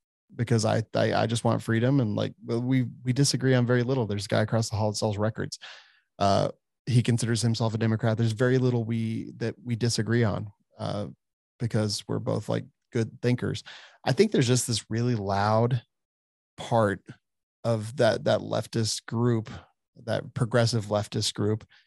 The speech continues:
that has just got, that, that has been able to be loud on the internet. And they've used the oligarchs of social media to, to do that, to, to be as loud as they possibly can, to, uh, organize,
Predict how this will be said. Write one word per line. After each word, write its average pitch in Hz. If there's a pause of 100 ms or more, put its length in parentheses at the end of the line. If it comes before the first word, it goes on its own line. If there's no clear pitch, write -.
(260)
that 127
has 120
just 123
got, 123
that, 127
that 131
has 120
been 127
able 143
to 147
be 123
loud 117
on 123
the 113
internet. 113
And 113
they've 110
used 123 (540)
the 113 (120)
oligarchs 120
of 110
social 120
media 113
to, 117
to -
do 120
that, 104 (520)
to, 110
to 107 (180)
be 123
as 113
loud 104
as 123
they 127
possibly 117
can, 117
to, 107
uh, 110 (360)
organize, 123